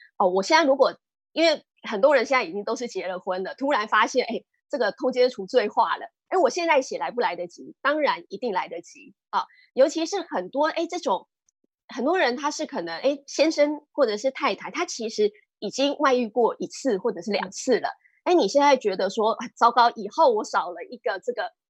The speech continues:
Speaker 1: 刑事偷奸罪的手段可以运用，那如果是现在赶快，啊，要求他补写，其实也都还来得及。哦，那你有的时候说，诶，我今天可能，我临时要去找个证人来，可能来不及，没关系，就像我们刚刚说的，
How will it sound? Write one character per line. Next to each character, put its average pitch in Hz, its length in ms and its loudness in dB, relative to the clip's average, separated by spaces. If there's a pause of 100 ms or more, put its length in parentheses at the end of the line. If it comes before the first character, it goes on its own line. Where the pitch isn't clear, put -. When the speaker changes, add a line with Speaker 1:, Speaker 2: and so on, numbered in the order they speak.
(120)
Speaker 1:
刑 208 180 -14
事 285 160 -6
偷 269 160 -2
奸 254 160 -2
罪 262 160 2
的 196 140 -6
手 170 160 -14
段 226 160 -6
可 202 120 -12
以 165 120 -12
运 190 280 -8
用， - 260 0 (200)
那 330 100 0
如 330 120 2
果 339 160 4
是 302 160 -4
现 262 280 2
在 226 160 2
赶 - 220 -14
快， 277 220 -2
啊， 180 140 -8 (100)
要 233 140 0
求 208 180 -10
他 233 140 -8
补 233 260 -16
写， - 320 -10 (180)
其 - 100 -14
实 233 120 -6
也 190 100 0
都 202 100 -2
还 185 160 -4
来 165 140 -6
得 185 160 -4
及。 - 320 -14 (220)
哦， 208 160 0
那 403 100 2
你 330 160 0
有 208 140 -2
的 220 80 -4
时 320 100 2
候 320 80 2
说， 330 160 0
诶， 370 160 0
我 277 160 2
今 320 160 -2
天 359 140 0
可 254 120 -6
能， 185 300 -6 (800)
我 233 140 0
临 269 180 0
时 262 180 -2
要 277 160 4
去 311 200 -4
找 202 180 0
个 185 140 -6
证 269 240 2
人 175 180 -6
来， 120 240 -6
可 - 100 -16
能 180 140 -8
来 185 140 -4
不 254 100 -10
及， 185 300 -12 (180)
没 - 140 -2
关 254 180 6
系， 240 180 -2
就 240 120 4
像 233 180 2
我 170 60 -8
们 175 100 -10
刚 208 140 -4
刚 214 160 -2
说 196 240 -2
的， 180 160 -6